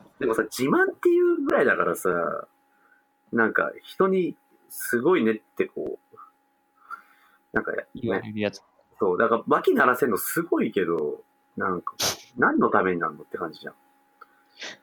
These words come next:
Speaker 2: うん、あとそれをなんか面接の場で言う自信がないよ。
Speaker 1: あー、それ
Speaker 2: 脇鳴らせたとしても。うん。
Speaker 1: まあね、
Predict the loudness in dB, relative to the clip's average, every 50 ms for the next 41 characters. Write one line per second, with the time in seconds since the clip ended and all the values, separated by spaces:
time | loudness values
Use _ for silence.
0 | _ _ _ -4 -2 0 0 0 0 0 0 0 2 2 2 2 2 0 0 2
1 | 2 4 4 4 4 2 2 4 2 2 4 2 2 2 2 2 2 2 2 2
2 | 2 4 4 4 4 4 4 4 4 2 0 -2 -4 _ _ _ _ -2 0 0
3 | 2 2 2 2 2 2 4 4 4 2 2 0 -2 -6 -14 -20 _ _ _ _
4 | -4 0 4 4 6 6 6 4 4 4 4 4 4 2 0 2 2 2 2 0
5 | 0 -2 -2 -4 -4 -4 -4 -10 -10 -8 -8 -8 -8 -8 -10 -8 -8 -8 -8 -8
6 | -12 _ -20 -20 _ _ _ _ _ _ _ _ -2 -2 0 0 0 0 0 0